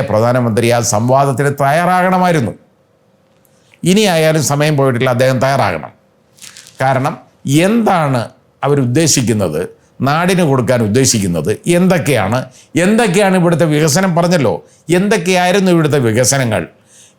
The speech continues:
എന്നുള്ളതിന് ഒരു സംവാദം നടത്തുന്നതിൽ എന്താണ് തെറ്റ്? ജനങ്ങളറിയട്ടെ.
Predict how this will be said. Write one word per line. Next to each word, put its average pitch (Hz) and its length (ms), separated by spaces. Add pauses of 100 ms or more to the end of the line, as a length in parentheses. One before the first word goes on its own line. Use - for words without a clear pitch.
(120)
എന്നുള്ളതിന് 196 600 (120)
ഒരു 175 100 (120)
സംവാദം 190 580
നടത്തുന്നതിൽ 180 580
എന്താണ് 185 300 (120)
തെറ്റ്? 170 320 (1000)
ജനങ്ങളറിയട്ടെ. 185 760